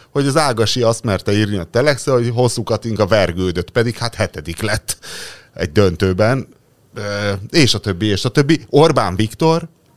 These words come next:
megüzente a fácsén Katinkának, hogy ő szereti. Meg gondolom, nem is Katinkának üzente, hanem azoknak, akik nem olvasnak újságokat, hogy tudják, hogy ki a magyar úszósport Kovács Ákosa,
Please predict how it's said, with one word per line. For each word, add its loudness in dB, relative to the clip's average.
megüzente 2
a 4
fácsén -4
Katinkának, 0
hogy 2
ő 2
szereti. 2
Meg 2
gondolom, 0
nem -2
is -4
Katinkának -2
üzente, 0
hanem 0
azoknak, -2
akik -6
nem 4
olvasnak 0
újságokat, -2
hogy -4
tudják, -2
hogy -8
ki -6
a 2
magyar 0
úszósport -6
Kovács 0
Ákosa, -2